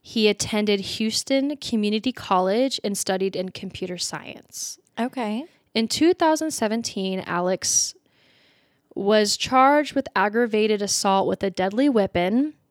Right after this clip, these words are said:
Speaker 1: because he had threatened his sister with a firearm.
Speaker 2: Oh, damn.
Speaker 1: Now,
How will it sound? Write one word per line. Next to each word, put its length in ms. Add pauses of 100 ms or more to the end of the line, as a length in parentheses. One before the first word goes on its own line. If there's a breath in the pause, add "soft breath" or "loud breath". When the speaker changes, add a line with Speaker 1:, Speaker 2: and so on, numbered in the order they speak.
(160)
Speaker 1:
because 400
he 260
had 680 (120)
threatened 540
his 200
sister 480
with 140
a 40
firearm. 880 (200)
Speaker 2:
Oh, 100
damn. 440 (300 soft breath)
Speaker 1:
Now, 640